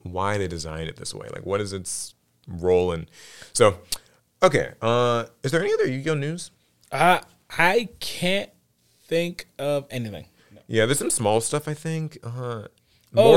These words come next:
Speaker 2: you
Speaker 1: more
Speaker 2: showed, there were some, like, O C G plush things.
Speaker 1: Yeah, they made some, a Magic Karibo plush and a Blue Eyes that goes along with it. So that's some O C G products. Those look cute. I'm gonna get 'em.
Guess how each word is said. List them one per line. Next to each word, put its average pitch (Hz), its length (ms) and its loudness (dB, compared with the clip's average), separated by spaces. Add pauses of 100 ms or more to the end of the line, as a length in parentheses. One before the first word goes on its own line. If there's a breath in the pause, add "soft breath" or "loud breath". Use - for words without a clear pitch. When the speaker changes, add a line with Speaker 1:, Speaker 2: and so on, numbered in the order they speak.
(100)
Speaker 2:
you 185 60 8
Speaker 1:
more - 20 8
Speaker 2:
showed, 190 320 6
there 170 120 6
were 180 80 6
some, 175 200 0
like, 135 180 2
O 139 140 2
C 139 220 0
G 127 220 0
plush 110 500 -6
things. 104 580 -12 (140 loud breath)
Speaker 1:
Yeah, 131 140 2
they 135 80 4
made 165 180 0
some, 139 140 -2
a 117 80 -2
Magic 104 360 -2
Karibo 87 460 -4
plush 78 580 -10
and 92 120 -4
a 85 60 -2
Blue 87 320 -4
Eyes 78 280 -2
that - 100 -14
goes 80 220 -8
along 78 220 -10
with 78 180 -6
it. 76 220 -10 (560)
So - 120 -10
that's 95 180 -2
some 107 120 -6
O 98 100 0
C 101 120 -8
G 95 140 -8
products. 95 720 -4
Those 85 240 -8
look - 140 -12
cute. 87 360 -12
I'm 82 140 -12
gonna 87 140 -8
get 85 160 -8
'em. 82 80 -8